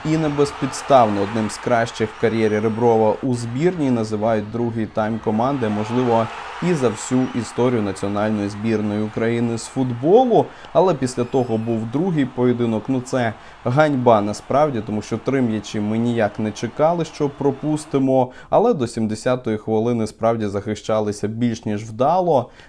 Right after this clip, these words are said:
Грали на нуль. І ось тут, е, гра з трьома центрбеками, за яку дуже сильно критикують Реброва. І питання до вас. Чи виправданою була ця тактика, чи все ж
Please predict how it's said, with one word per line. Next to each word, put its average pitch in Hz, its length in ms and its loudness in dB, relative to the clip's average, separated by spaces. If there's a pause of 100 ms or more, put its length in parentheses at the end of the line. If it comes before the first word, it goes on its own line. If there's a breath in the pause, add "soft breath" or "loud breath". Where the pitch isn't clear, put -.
Грали 123 500 4
на 110 200 0
нуль. 151 280 0
І 117 180 -2
ось 110 260 -2
тут, 143 420 -2
е, 107 220 2
гра 117 320 0
з - 80 -8
трьома 113 380 0
центрбеками, 113 1120 -2 (300 loud breath)
за 113 120 0
яку 113 180 0
дуже 117 260 0
сильно 104 300 -2
критикують 113 720 -4
Реброва. 123 580 0 (100)
І 139 100 -2
питання 127 600 0
до 120 300 4
вас. 110 280 2
Чи - 160 -2
виправданою 135 720 0
була 117 280 -2
ця 113 180 -4
тактика, 113 540 -4
чи - 140 -6
все 135 220 -2
ж - 100 -14